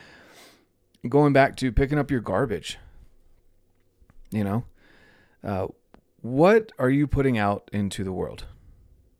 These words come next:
Are you putting out more good than bad? 'Cause again, everyone has mistakes. Everyone puts out some bad every once in a while, right? But are you putting out more good than bad?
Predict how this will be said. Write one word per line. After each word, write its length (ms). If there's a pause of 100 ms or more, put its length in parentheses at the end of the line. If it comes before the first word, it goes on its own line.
(400)
Are 80
you 100
putting 240
out 300
more 180
good 300
than 160
bad? 300
'Cause 240
again, 280
everyone 260
has 200
mistakes. 420
Everyone 280
puts 240
out 200
some 260
bad 360
every 200
once 240
in 60
a 20
while, 240
right? 280 (800)
But 160
are 80
you 120
putting 240
out 100
more 180
good 200
than 160
bad? 340